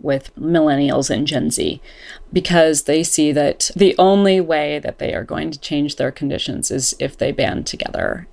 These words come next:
and, and, and change the rules and, and take on the existential threats that exist. So we, yeah, we have a lot of work to do to help get unions in the hands of people, because also unions are where people can congregate. It's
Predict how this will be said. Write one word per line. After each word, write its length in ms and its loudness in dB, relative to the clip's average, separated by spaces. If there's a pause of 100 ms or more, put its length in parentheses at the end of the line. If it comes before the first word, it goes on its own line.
(120)
and, 520 0 (200)
and, 200 4
and 200 0
change 300 0
the 80 -2
rules 380 0
and, 320 0 (140)
and 340 2
take 220 2
on 160 2
the 100 2
existential 680 0
threats 380 -2
that 140 -2
exist. 500 -2 (460)
So 640 6 (320)
we, 520 0 (240)
yeah, 220 4
we 180 4
have 100 4
a 60 4
lot 180 6
of 60 6
work 220 4
to 100 4
do 380 0
to 160 2
help 340 0
get 320 2
unions 340 2
in 80 -2
the 60 2
hands 300 0
of 80 0
people, 280 -4
because 460 0
also 580 4 (760)
unions 420 6
are 120 6
where 300 2
people 280 -2
can 220 -4
congregate. 640 -4
It's 180 -2